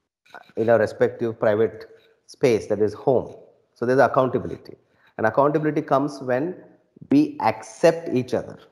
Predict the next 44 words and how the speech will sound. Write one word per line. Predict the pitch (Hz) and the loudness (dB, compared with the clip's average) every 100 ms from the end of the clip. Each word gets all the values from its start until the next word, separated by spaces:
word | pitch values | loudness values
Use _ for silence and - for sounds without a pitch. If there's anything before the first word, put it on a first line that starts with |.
| _ _ _ _ _ | _ _ _ _ _
That's | - 110 | 0 2
a | |
very | 127 135 | 4 4
important | 131 127 127 120 | 4 2 0 -4
precondition. | 120 107 92 85 - - - _ _ _ _ - | -6 -4 -6 -6 -12 -20 -20 _ _ _ _ -4
You, | 117 107 | 2 4
you | 123 | 6
will | 127 | 6
not | 123 143 - | 6 4 2
listen | 127 151 143 | -2 0 -2
to | 143 | 2
everybody. | 113 120 131 101 95 | 0 2 0 0 0
Imagine | 101 123 123 131 117 | 2 2 2 0 0
if | 113 | 0
your | 117 107 | 2 2
relative | 107 120 127 120 | 2 -2 -2 -2
comes | 117 113 | -2 -2
and | 113 | -4
says, | 107 113 107 110 - _ _ - | -2 2 2 -2 -16 _ _ -2
"You | 107 | 2
have | 113 | 2
to | 113 | 2
come | 107 110 | 2 2
home | 107 117 110 | 2 -2 2
by | 107 | 2
five | 104 101 101 | 2 2 2
o'clock | 104 98 67 - - _ _ | 0 -4 -6 -8 -20 _ _
from | 107 104 | -6 -6
tomorrow," | 110 104 87 71 - | -4 -2 -2 -4 -2
relative. | 113 127 135 92 - - _ _ _ _ - | 2 2 2 -2 -10 -18 _ _ _ _ -4
And | 117 | -2
if | 127 - | 0 0
you | 139 | 4
really | 131 160 | 6 6
like | 139 131 147 | 6 4 6
that | 147 | 2
relative, | 139 139 139 147 135 | 4 4 4 2 0
if | |
you | 135 | 2
accepted | 110 95 147 143 139 | 2 2 -2 0 -2
that | 139 131 | -2 0
relative | 127 131 135 143 139 | 0 0 0 -2 -2
or | - 110 117 | 2 4 4
your | 120 113 110 | 4 4 2